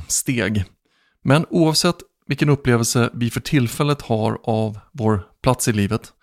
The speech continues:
så precis som med allt annat så är det oundvikligt att vi ställs inför någon typ av förändring.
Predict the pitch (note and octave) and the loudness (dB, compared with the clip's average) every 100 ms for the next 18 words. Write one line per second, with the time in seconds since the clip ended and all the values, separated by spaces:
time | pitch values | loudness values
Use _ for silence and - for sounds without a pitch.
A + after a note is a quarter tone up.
0 | _ _ _ _ _ - A#2+ E3+ C3 - | _ _ _ _ _ -2 -2 -2 -4 -2
1 | E3+ E3+ C3+ B2 B2 G#2+ A#2 - A2+ C3 | -2 0 0 0 0 0 -2 -2 -2 0
2 | C#3 A#2+ C3 D3 C3+ A#2+ - - A#2 G#2+ | 2 2 0 -2 -4 -6 -8 -4 -2 -2
3 | - _ _ - B2 A2+ A#2+ G#2 A2 A2 | -6 _ _ -4 0 0 0 -2 0 0
4 | B2 A2+ A2+ G#2+ G#2 G2+ - _ - B2 | 0 -2 -4 -2 -2 -4 -10 _ -6 0
5 | A#2 A#2+ F#2 | 0 0 -4